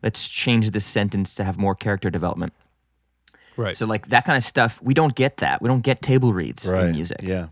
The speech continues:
Speaker 3: good point.
Speaker 1: Right? We, we just have feedback on the mix, but there's really no one from the outside going like, you know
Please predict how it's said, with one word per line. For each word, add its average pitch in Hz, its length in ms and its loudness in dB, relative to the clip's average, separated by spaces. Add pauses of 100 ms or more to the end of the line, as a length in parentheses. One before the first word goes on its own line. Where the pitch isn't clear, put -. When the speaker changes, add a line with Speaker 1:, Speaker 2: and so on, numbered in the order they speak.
Speaker 3:
good 85 120 -12
point. 87 160 -8
Speaker 1:
Right? 98 240 0 (540)
We, 117 240 4
we 113 140 4
just 117 180 0
have 120 160 4
feedback 113 460 2
on 110 80 2
the 95 60 0
mix, 107 520 0
but - 300 -2
there's 104 240 0
really 117 240 0
no 113 160 2
one 113 260 0 (140)
from 113 160 -2
the 95 180 -2
outside 104 720 0 (560)
going 107 320 2
like, 95 280 -2 (540)
you 120 120 -2
know 101 240 0